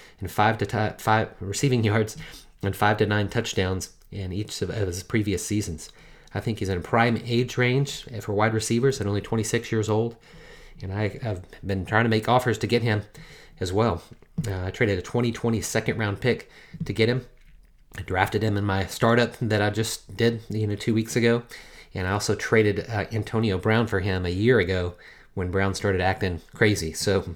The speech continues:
not regretting that one right now. Next, I'd say would be, uh, Preston Williams. Uh, sadly, Preston Williams is the only player on this list that I don't own at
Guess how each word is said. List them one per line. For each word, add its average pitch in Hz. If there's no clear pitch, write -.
not 104
regretting 101
that 98
one 87
right 82
now. 82
Next, 131
I'd 143
say 147
would 139
be, 104
uh, 98
Preston 120
Williams. 135
Uh, -
sadly, 143
Preston 135
Williams 127
is 101
the 107
only 147
player 135
on 120
this 120
list 104
that 98
I 92
don't 113
own 123
at 92